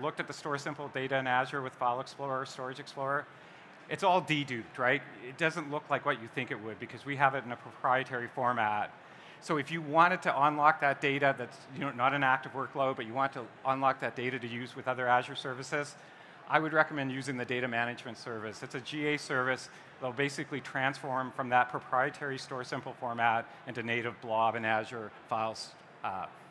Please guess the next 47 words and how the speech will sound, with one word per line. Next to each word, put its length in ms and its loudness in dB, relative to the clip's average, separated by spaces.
format, 460 -2
and 120 -8
then 100 -4
you 80 -6
can 160 -6
unlock 480 2
that 180 0
data, 240 -6
so 120 -12
to 100 -14
speak. 360 -12
And 80 -2
again, 180 2
that's 180 6
kind 180 2
of 60 -2
just 200 -10
the 60 -8
case 260 -2
where 80 -6
you 100 -8
just 180 -10
want 160 0
to 40 -4
move 200 -8
the 60 -10
data. 360 0
You're 100 -6
not 160 2
actively 480 0
doing 320 -10
workloads. 640 -10
Um, 240 -6
and 100 -6
an 60 -2
important 400 2
note, 220 2
that 160 2
only 240 -2
works 220 -2
with 100 -10
Store 240 -8
Simple 300 -6
eight 140 -4
thousand 380 0
series 400 -12
today. 380 -8